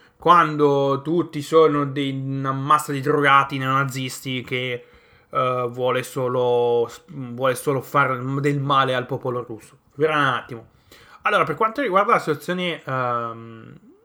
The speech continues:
neonazisti, che poi, porca puttana, anche basta, c'è un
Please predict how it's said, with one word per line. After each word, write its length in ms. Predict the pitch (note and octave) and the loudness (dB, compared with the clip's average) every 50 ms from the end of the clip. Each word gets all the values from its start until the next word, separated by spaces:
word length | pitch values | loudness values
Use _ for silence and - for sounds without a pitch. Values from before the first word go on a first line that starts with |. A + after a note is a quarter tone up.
| _ _ _ _ _ _ _ _ _ _ _ _ _ _ _ _ | _ _ _ _ _ _ _ _ _ _ _ _ _ _ _ _
neonazisti, 840 | - C#3 C#3+ D#3+ E3 D#3+ D#3 C#3+ C3 C3 C#3 C#3 C3 - - C#3+ C#3 | -6 -4 -2 -2 -2 -2 -2 -2 -2 -4 -4 -4 -6 -6 -6 -8 -6
che 120 | - A#2+ | -6 -8
poi, 220 | - - B2 A2+ - | -6 -4 -4 -4 -4
porca 300 | - C3 A#2+ - - A2+ | -6 -8 -10 -8 -10 -14
puttana, 580 | - B2 B2 - C#3+ C3+ B2+ A#2+ A2 - - - _ _ _ _ _ - - _ | -16 -18 -4 0 0 2 2 0 0 -4 -8 -20 _ _ _ _ _ -20 -20 _
anche 180 | _ _ - B2 | _ _ -10 -6
basta, 520 | A#2 A2+ A2 B2 - - D3 D3 D#3+ - _ _ - _ _ _ _ _ _ _ _ _ _ _ _ _ _ _ _ _ _ _ _ _ _ _ _ | -4 -4 -4 -6 -6 -6 -6 -6 -6 -8 _ _ -20 _ _ _ _ _ _ _ _ _ _ _ _ _ _ _ _ _ _ _ _ _ _ _ _
c'è 340 | - A3 G#3+ G#3+ F#3 - - D#3+ | 4 4 4 4 2 -2 -8 -8
un 480 | A3+ B3+ C#4 D4 D4 B3 - - - | -6 -4 -2 0 -2 -2 -4 -8 -16